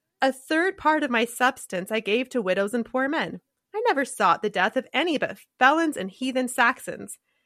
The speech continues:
As for the woman, she may live for me. I am not master in this house,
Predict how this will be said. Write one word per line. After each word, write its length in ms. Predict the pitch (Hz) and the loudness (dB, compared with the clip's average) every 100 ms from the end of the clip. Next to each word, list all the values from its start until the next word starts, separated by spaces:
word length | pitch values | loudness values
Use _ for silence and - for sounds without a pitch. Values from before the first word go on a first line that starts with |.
| _ _ - | _ _ -4
As 200 | 254 311 | -2 -2
for 100 | 320 | -2
the 100 | 254 | -2
woman, 320 | 202 214 220 | 0 0 -2
she 220 | 226 226 220 | -4 -6 -2
may 140 | 226 | 0
live 220 | 185 190 | 0 -2
for 100 | 185 | -4
me. 280 | 190 185 196 - _ _ _ _ _ - | -6 -6 -10 -14 _ _ _ _ _ -6
I 140 | 214 233 | -2 0
am 120 | 233 | 2
not 200 | 214 208 | 2 4
master 380 | 208 208 - 202 | 2 2 -2 -4
in 100 | 202 | -4
this 160 | 202 | -4
house, 400 | - 233 196 - | 0 0 0 -8